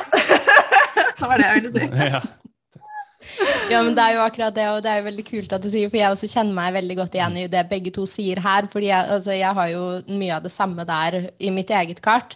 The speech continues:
Speaker 3: og det er jo det der med at man bare, man ser på en måte, man kan noen ganger se litt det store bildet, og så blir man liksom, "OK, hvorfor gidder dere det bullshitet der?" Altså, uten at det trenger å, liksom, at man trenger å dømme det, men man kan ha sett det tidligere, og så blir man sånn, så, men så blir man tvunget til å være midt i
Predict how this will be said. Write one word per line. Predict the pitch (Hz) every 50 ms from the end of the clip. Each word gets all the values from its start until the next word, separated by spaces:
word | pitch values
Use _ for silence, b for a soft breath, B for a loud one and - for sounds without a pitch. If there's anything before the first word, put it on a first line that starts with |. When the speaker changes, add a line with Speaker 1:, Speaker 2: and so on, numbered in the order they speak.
| B B B B B B _ -
Speaker 3:
og | 220 190
det | 220 214
er | 196 196
jo | 208 214
det | 220 214 196
der | 190 180 180
med | 180 180
at | 185 - 208
man | 196 202
bare, | 196 196 196
man | 190 180 214 220
ser | 214 - - 190 170 175
på | 202
en | 202 202
måte, | 190 190 - 190 185 190 185 b b b b b b
man | - 220 226
kan | 240 240 240
noen | 240 240 226 220
ganger | 220 220 226
se | - - 214
litt | 220 226 220
det | - 226
store | - - 262 247 226 214
bildet, | 254 254 226 214 185 175 208 233 262 254 -
og | 226 226
så | 214 208
blir | 220 208 202
man | 202 208 214
liksom, | 214 214 233 220 214 220
"OK, | 233 240 - 277 240
hvorfor | 226 226 233 233 208
gidder | 220 196 196 190
dere | 180 180 180 202
det | 196 208 202
bullshitet | 190 202 190 180 - 196 180 180 185
der?" | 185 175 139 190 233
Altså, | 240 220 247 233
uten | 240 233 240 226
at | 233 240 -
det | 262 254
trenger | - 262 214 202 202 208
å, | 208
liksom, | 208 220 214 226 202
at | 202 208
man | 214 208
trenger | 208 214 190 185 196
å | 196
dømme | 196 233 226 208 190 170
det, | 180 196
men | 214 208 208 208
man | 208 208 208
kan | 220 214
ha | 220
sett | 220 - - 196 - -
det | - 202 202 247
tidligere, | 226 202 180 170 156 175 202 202
og | 220
så | 214 220
blir | 202 202 185 175
man | 175 185 190
sånn, | 202 202 208
så, | 214 233
men | 226 220 226 226
så | 233
blir | 220 226 214 226
man | 233 233
tvunget | - - 269 254 226 196 175 175 -
til | - 196 196
å | 196 190
være | 220 202 190 180 175 190 185 190
midt | 190 196 - - - -
i | - 180 175 190 196